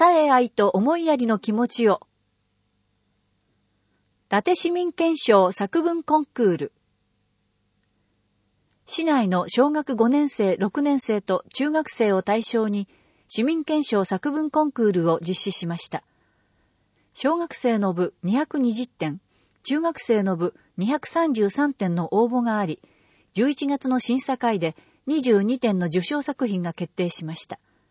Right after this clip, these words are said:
各部の最優秀賞に輝いた作品をご紹介します。小学生の部、最優秀賞。広げよう、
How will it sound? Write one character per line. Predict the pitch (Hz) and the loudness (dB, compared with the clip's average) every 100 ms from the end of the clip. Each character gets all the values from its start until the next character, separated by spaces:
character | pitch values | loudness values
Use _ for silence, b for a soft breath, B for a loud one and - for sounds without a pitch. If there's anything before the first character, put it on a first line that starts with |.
| _ _ _ _ _ _ - | _ _ _ _ _ _ -6
各 | 302 - 214 | -6 -2 0
部 | 247 | 2
の | 190 185 | 0 0
最 | - 233 302 | 0 0 2
優 | 320 | 0
秀 | 302 302 294 | -2 -2 -2
賞 | - 285 | 0 0
に | 202 | -2
輝 | 196 202 220 220 | -4 -4 -2 -2
い | 202 | -2
た | 208 | -4
作 | 196 - | -4 -4
品 | 240 247 226 | 0 0 0
を | - | -4
ご | 196 | -6
紹 | 185 202 | -2 -2
介 | 185 180 | -2 -6
し | 180 160 | -6 -8
ま | 170 | -8
す。 | - - - _ _ _ _ _ _ _ _ _ _ _ _ _ _ - | -6 -6 -8 _ _ _ _ _ _ _ _ _ _ _ _ _ _ -2
小 | 247 320 | 2 2
学 | 330 311 | 2 -2
生 | - 240 208 | 2 2 4
の | 196 | 0
部、 | 175 190 _ _ _ - | 0 -2 _ _ _ -12
最 | - 247 311 | -2 0 2
優 | 320 320 | 0 -2
秀 | - 285 269 | -2 -2 -2
賞。 | - 170 139 - _ _ _ _ _ _ _ _ _ _ _ _ _ - | -2 0 -2 -6 _ _ _ _ _ _ _ _ _ _ _ _ _ -6
広 | 220 302 349 | 0 2 2
げ | 349 | 0
よ | 311 240 170 | 2 2 2
う、 | - | -4